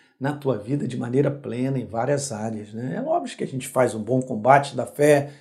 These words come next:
tal, mas é tudo com base em fé. Então a gente tá falando sobre as realidades de Deus, a sua manifestação, criadas nesse mundo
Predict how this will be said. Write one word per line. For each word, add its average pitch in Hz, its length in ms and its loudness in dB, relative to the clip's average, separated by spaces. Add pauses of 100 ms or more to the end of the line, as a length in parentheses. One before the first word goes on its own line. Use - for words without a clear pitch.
(320)
tal, 131 200 4
mas 131 200 0
é 165 60 2
tudo 233 340 2
com 170 180 2
base - 380 4 (100)
em 175 180 -2
fé. - 380 -12 (460)
Então 117 120 -14
a 117 60 -6
gente 113 240 -8
tá 127 80 2
falando 127 340 2
sobre 127 280 0
as 107 100 -4
realidades 160 720 4
de 165 80 -2
Deus, 113 280 -2
a 110 60 -8
sua 160 260 0
manifestação, 185 760 -2 (540)
criadas 220 600 12
nesse 196 280 4
mundo 143 360 0